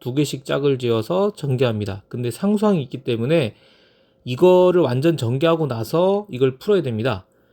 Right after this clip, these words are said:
여러분이 앞에 풀었던 식과 마찬가지인데요.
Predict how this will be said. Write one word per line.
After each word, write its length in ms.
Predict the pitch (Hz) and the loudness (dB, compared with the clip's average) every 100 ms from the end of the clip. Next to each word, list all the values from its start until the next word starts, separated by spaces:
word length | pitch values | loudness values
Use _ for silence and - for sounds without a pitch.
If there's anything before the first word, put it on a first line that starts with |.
| _ _ _ - | _ _ _ -2
여러분이 360 | 123 151 170 175 | 2 2 2 0
앞에 260 | 120 180 | 0 -2
풀었던 440 | 170 190 185 180 175 | -2 -2 -2 -4 -4
식과 260 | - 180 | -4 -4
마찬가지인데요. 840 | 131 110 147 131 113 107 160 113 | -4 -4 -2 -2 0 0 0 0